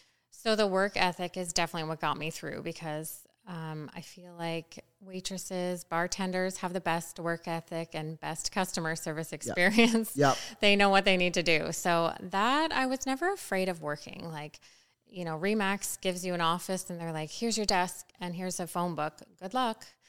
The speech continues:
Speaker 1: you know?
Speaker 2: Yeah.
Speaker 1: And, I mean, that's the way it was fourteen years ago. So I would ask some other agents, like, "What do I need to do?" And, I mean, at that point, it was door knocking, cold calling, and I was so shy.
Speaker 2: Yeah.
Speaker 1: But I had,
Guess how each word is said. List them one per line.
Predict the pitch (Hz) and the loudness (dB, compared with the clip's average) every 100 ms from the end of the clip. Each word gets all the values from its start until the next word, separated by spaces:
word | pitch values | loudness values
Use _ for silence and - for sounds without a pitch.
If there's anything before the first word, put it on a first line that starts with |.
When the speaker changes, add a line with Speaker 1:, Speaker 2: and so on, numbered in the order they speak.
| _ _ - | _ _ -6
Speaker 1:
you | |
know? | 170 180 233 | -2 0 0
Speaker 2:
Yeah. | - | 0
Speaker 1:
And, | 185 180 - | -2 -2 -2
I | 208 | -2
mean, | 202 | 0
that's | 208 - | -2 -4
the | 208 | -4
way | 175 | -4
it | |
was | 165 165 - | -2 -4 -4
fourteen | - 156 - 147 | -6 -10 -8 -10
years | 143 156 | -12 -18
ago. | - - 170 - - _ _ | -18 -12 -12 -12 -20 _ _
So | - 180 165 160 156 151 - _ _ | -12 -6 -4 -2 -4 -6 -8 _ _
I | 175 | -10
would | 165 165 | -8 -6
ask | 156 160 - | -6 -8 -12
some | - 156 | -18 -20
other | 151 185 | -20 -10
agents, | 240 233 220 185 | -6 -4 -6 -8
like, | 170 | -18
"What | 156 | -20
do | |
I | 147 | -20
need | 147 147 | -20 -16
to | 156 | -14
do?" | 180 190 185 185 - | -14 -14 -12 -10 -8
And, | 165 160 160 160 - - _ _ _ _ _ _ _ | -8 -8 -8 -8 -8 -10 _ _ _ _ _ _ _
I | 190 | -20
mean, | 190 196 | -20 -16
at | 190 190 | -10 -8
that | 190 208 - | -6 -8 -8
point, | 254 240 | -6 -4
it | |
was | 190 185 180 | -4 -6 -8
door | 160 180 | -10 -8
knocking, | 202 196 196 196 190 _ | -6 -6 -8 -12 -14 _
cold | 175 180 _ | -20 -20 _
calling, | 180 175 175 175 180 | -8 -4 -4 -6 -6
and | 170 170 165 160 - _ | -6 -6 -8 -10 -18 _
I | 196 | -14
was | 220 | -14
so | - 160 170 | -14 -10 -8
shy. | - 147 139 156 202 196 - _ - | -8 -6 -8 -6 -8 -10 -16 _ -12
Speaker 2:
Yeah. | 113 95 92 - | -8 -6 -8 -8
Speaker 1:
But | 175 170 - _ 175 | -2 -2 -4 _ -8
I | 175 | -6
had, | 170 175 160 | -4 -6 -8